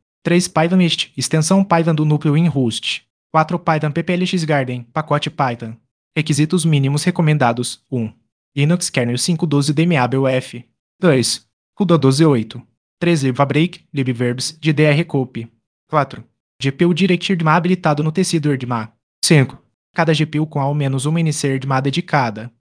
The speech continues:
Para conar e acompanhar o projeto e exemplos práticos, confira o anúncio técnico e a cobertura inicial. Casos de uso em produção,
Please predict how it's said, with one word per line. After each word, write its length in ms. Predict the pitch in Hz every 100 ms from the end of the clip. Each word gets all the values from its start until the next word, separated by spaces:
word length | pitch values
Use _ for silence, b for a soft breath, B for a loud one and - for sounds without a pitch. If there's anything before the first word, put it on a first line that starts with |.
| _
Para 160 | 135 127
conar 480 | - 151 143 147 -
e 80 | 165
acompanhar 520 | 180 220 240 185 160
o 60 | 170
projeto 580 | 208 160 151 160 170 -
e 100 | 196
exemplos 400 | 185 202 214 -
práticos, 640 | 151 123 123 - - -
confira 400 | - 170 214 208
o 60 |
anúncio 340 | 196 165 185 185
técnico 560 | - 156 165 156 - -
e 120 | 160
a 60 | 180
cobertura 500 | - 185 190 175 180
inicial. 680 | 180 151 - 135 101 - _ _ _
Casos 300 | - 180 180
de 80 | 143
uso 180 | 143 156
em 60 |
produção, 640 | 147 165 160 - 151 113